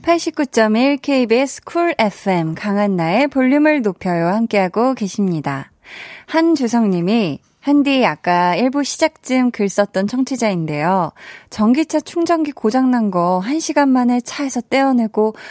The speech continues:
드디어 집에 들어가요. 유유. 집까지 오십 분 거리인데 볼륨 끝나기 전에 도착하는 건 힘들 것 같네요. 히히.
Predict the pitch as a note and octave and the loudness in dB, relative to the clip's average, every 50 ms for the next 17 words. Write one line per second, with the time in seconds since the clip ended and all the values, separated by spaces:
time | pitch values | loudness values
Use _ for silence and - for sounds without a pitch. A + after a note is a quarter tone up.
0 | - - - - - - A#3+ A3+ D4 D#4 D4+ D4 C#4+ - A#3+ G#3 A3+ A3+ - - | -20 -20 -20 -12 -2 -2 0 2 4 4 4 2 2 0 0 0 0 0 0 0
1 | A3+ A#3 A#3+ A#3+ - G#3 F#3+ F#3 F3+ F3+ F#3 F#3 F3+ F#3+ F#3+ G3 G3 G3 G3 F#3+ | 0 2 2 2 2 0 2 2 2 0 0 0 -2 -2 -2 0 0 0 0 0
2 | F#3+ F#3+ F#3+ F#3+ _ - _ - - - G3 - A3+ A3 G#3 A3 G#3 F#3+ G3+ G#3 | 0 -2 -2 -4 _ -14 _ -12 -10 -8 -4 0 0 2 2 2 2 2 0 -2
3 | - - - A#3+ B3 A3+ A3 G3+ G3 G3 G3 G3 F#3 F3 E3+ F3 G#3 G#3+ G#3+ G3+ | -4 -6 -2 -2 0 2 2 0 0 0 0 0 0 -2 0 2 2 2 0 -2
4 | - - - - - - _ - A#3+ B3 B3 B3 B3+ B3+ C#4 D4+ C#4+ D#4 D#4 D4 | -6 -14 -20 -20 -20 -12 _ 0 2 2 4 4 2 2 0 0 0 2 0 2
5 | D4 C#4+ B3 A#3+ A3 G#3 G#3 G#3 G#3 G3+ G#3+ - - A#3 A#3 - A#3+ A3 G#3 G3+ | 2 0 0 0 0 2 2 0 0 -2 -4 -2 -2 -2 -2 0 -2 -2 0 0
6 | G3+ F#3 F#3+ F#3+ G3+ G#3+ B3 D4 D#4 D#4 D4 - B3 B3+ A#3+ G3+ F#3 F#3 F#3 F#3 | 0 0 0 0 0 0 0 0 0 0 0 0 0 0 0 0 -2 0 0 0
7 | F#3+ F3+ F3 E3+ E3+ F3+ F#3 - A3 G3+ F#3+ - F3+ F3+ F3+ | 0 0 -2 -2 -4 -6 -6 -8 -8 -8 -6 -6 -6 -6 -6